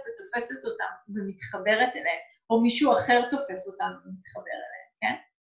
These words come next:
זה נורא, זה נורא פשוט, כן? זו הסיבה שחלק כמוני אוהבים את השוקולד הזה וחלק לא, כן? זה, זה, זה,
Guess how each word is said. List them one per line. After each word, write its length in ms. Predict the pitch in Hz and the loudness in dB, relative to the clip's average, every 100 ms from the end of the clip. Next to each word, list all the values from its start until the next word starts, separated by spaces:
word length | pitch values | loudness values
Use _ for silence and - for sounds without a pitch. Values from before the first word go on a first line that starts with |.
| _ _ - | _ _ 6
זה 140 | 277 | 8
נורא, 240 | 277 302 392 240 | 10 10 10 8
זה 80 | 247 | 6
נורא 260 | 240 220 - - | 8 10 10 8
פשוט, 360 | 523 294 208 190 - | 4 2 2 0 0
כן? 140 | 240 247 - - _ | 0 0 -6 -20 _
זו 140 | 202 262 | 6 6
הסיבה 320 | 359 370 427 554 554 | 8 6 8 8 8
שחלק 420 | 233 - 269 285 285 - _ _ _ - | 2 8 10 10 4 -8 _ _ _ 0
כמוני 360 | 262 262 254 254 | 4 4 6 8
אוהבים 340 | 240 220 240 | 8 8 4
את 60 | 233 | 2
השוקולד 460 | - 226 208 190 196 | -2 0 2 2 2
הזה 140 | 208 226 | -2 -2
וחלק 300 | - 277 - 480 | 6 8 8 8
לא, 140 | 571 - - - _ _ _ _ _ - | 8 6 -2 -16 _ _ _ _ _ -2
כן? 300 | 240 254 - 220 | 0 0 0 -4
זה, 60 | 233 226 | -2 -2
זה, 60 | 233 | -4
זה, 60 | 226 | -2